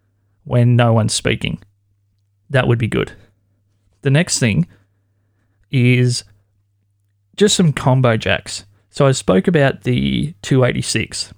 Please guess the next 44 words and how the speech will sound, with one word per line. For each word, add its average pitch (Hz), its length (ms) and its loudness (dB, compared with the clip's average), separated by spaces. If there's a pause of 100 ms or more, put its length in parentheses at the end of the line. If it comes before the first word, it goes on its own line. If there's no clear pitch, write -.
(180)
which 143 200 -2
is 131 80 -2
a 113 80 2
hardware 123 680 0 (160)
channel 131 280 0
strip - 280 -8 (320)
that 127 120 -2
has 131 220 -2
a 120 40 -2
noise 113 280 -2
gate. - 240 -6 (1000)
When 143 160 2
I'm 131 120 2
running 135 220 2
my 123 140 0
R 120 300 0
E 113 80 -4
twenty, 147 560 0 (680)
I 131 140 0
do 127 160 0
use 123 460 2
a - 80 -8
tiny 147 340 0
bit 139 120 0
of 120 100 -8
compression, 120 640 0 (140)
very 127 320 0
light. 104 320 -2 (580)
It's - 160 -4
really 139 240 4
only 117 200 0
to 113 80 -6
catch - 340 -6
if 131 80 -8
I 117 60 -4
get 123 200 -6
super 120 320 -2
loud, 107 340 -4
like 104 180 -2
if 127 100 -8
I 113 60 -4
laugh 113 400 -2
or 104 80 -4
something. 113 400 -4